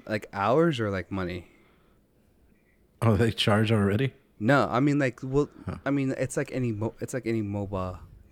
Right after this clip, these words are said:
Speaker 1: moba game. Like, there's in-game
Speaker 2: It's a
Speaker 1: purchases,
Speaker 2: ten
Speaker 1: but
Speaker 2: cent game. That's all you gotta say.
Speaker 1: It is a ten cent game, which is a little scary, but it's, I, I'm not putting any money into it. Like, as of right now, it doesn't seem like it's worth it, because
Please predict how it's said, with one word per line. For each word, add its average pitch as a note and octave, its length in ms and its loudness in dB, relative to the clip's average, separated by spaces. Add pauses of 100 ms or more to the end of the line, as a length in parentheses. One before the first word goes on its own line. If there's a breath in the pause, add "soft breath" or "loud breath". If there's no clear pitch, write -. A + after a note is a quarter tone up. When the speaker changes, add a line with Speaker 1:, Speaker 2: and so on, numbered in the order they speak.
(160)
Speaker 1:
moba G#2+ 240 -4
game. F#2 260 -6
Like, F2+ 180 -8
there's G2+ 240 -2
in-game G2+ 320 -4
Speaker 2:
It's F2+ 80 -10
a - 20 -6
Speaker 1:
purchases, G2+ 380 0
Speaker 2:
ten D3 180 8
Speaker 1:
but B2 60 2
Speaker 2:
cent G2 260 4
game. F#2 300 0
That's G#2 200 0
all G2+ 100 2
you G2 100 0
gotta F#2+ 160 -2
say. G2+ 260 -2
Speaker 1:
It F2+ 180 -4
is A2+ 140 0
a A2+ 40 -6
ten F#2+ 240 -6
cent F#2 240 -10
game, - 280 -14
which F#2+ 200 -14
is E2+ 120 -16
a F2+ 60 -10
little G2 440 -4
scary, F2 560 -10 (120)
but - 760 -8 (100)
it's, - 500 -8 (680 soft breath)
I, C#3+ 260 -2
I'm D3 80 4
not B2+ 160 2
putting A2 240 -2
any F#2+ 100 -2
money F#2 260 -4
into G2+ 220 -2
it. G2+ 140 0 (320)
Like, F#2+ 220 -8 (460)
as A2+ 160 -2
of A2 80 -2
right A#2+ 180 4
now, A#2 240 0 (100)
it G#2+ 100 -6
doesn't A2+ 220 -4
seem A#2 160 -6
like A2 140 -8
it's G#2+ 120 -10
worth G2+ 260 -4
it, - 160 -6 (680 soft breath)
because G#2 600 -6